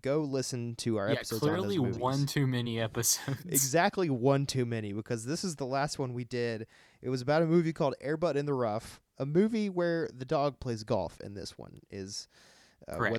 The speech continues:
Speaker 2: Correct.
Speaker 1: movie's about. There's also a horse involved, I think. I barely remember it.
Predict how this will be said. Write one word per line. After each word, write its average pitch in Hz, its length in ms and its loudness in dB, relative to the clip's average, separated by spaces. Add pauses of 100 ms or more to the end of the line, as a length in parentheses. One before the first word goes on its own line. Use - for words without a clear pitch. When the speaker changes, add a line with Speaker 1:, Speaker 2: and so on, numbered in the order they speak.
Speaker 2:
Correct. 107 60 -8
Speaker 1:
movie's 98 200 -8
about. - 320 -12
There's 117 140 -6
also 139 260 0
a 110 40 0
horse 131 280 -2
involved, 131 360 0
I 131 80 0
think. 139 280 -8
I 110 100 -6
barely 131 360 0
remember 104 380 -4
it. - 160 -8